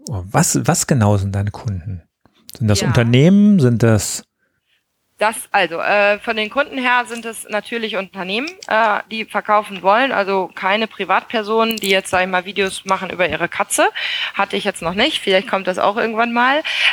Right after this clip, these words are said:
Speaker 2: Ähm, also es sind vor allem, ähm, Kunden, die sichtbar werden wollen, die jetzt kurz vor dem Aspekt stehen,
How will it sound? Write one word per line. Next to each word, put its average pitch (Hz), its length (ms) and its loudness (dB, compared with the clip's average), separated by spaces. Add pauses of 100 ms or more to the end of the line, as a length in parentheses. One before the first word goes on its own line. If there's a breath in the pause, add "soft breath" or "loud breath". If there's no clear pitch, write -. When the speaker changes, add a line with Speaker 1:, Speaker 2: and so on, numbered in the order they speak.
Speaker 2:
Ähm, 220 640 0
also 208 180 0
es 214 120 -10
sind 240 180 -8
vor - 200 -2
allem, 240 320 -6
ähm, 214 380 -2
Kunden, 254 380 -6
die 214 100 -12
sichtbar 202 540 -4
werden 165 360 -2
wollen, 156 280 0
die 190 80 -10
jetzt 196 240 -4
kurz - 240 -6
vor 226 120 0
dem 214 200 0
Aspekt - 520 -4
stehen, 214 400 -4